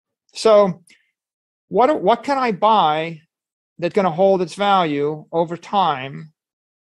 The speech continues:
that represents scarce, desirable property?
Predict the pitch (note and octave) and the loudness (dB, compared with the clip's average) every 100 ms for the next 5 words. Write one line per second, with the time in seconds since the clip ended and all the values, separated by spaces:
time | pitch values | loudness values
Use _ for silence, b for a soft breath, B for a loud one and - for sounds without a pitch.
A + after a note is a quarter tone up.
0 | _ _ E3+ D#3 E3 F3+ E3 E3+ C#3+ - | _ _ -4 -2 -2 -2 -4 -4 -8 -8
1 | E3+ E3+ D#3+ D#3 D#3+ D#3+ D#3 D3 D3 F#3+ | -4 -4 -4 -6 -2 0 0 -2 -2 -2
2 | F3+ F3 - | -2 -4 -14